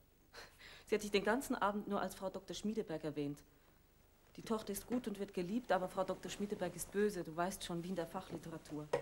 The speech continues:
Das wird sich bald geben. Sie wird deinen Brief lesen und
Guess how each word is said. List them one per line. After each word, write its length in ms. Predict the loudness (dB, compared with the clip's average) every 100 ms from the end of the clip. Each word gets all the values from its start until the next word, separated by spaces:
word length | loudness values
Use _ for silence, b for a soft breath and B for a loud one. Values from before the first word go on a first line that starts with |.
| -2 -16 -20 -20 -20 -20 -20 -20 -20 -20 -20 -20 -20 -20 -20 -4
Das 200 | 0 4
wird 120 | 2
sich 140 | 2 0
bald 260 | 0 0
geben. 360 | 0 0 0 -2
Sie 120 | -2
wird 140 | 0 2
deinen 200 | 2 2
Brief 300 | 0 0 2
lesen 280 | 4 4
und 180 | 2 0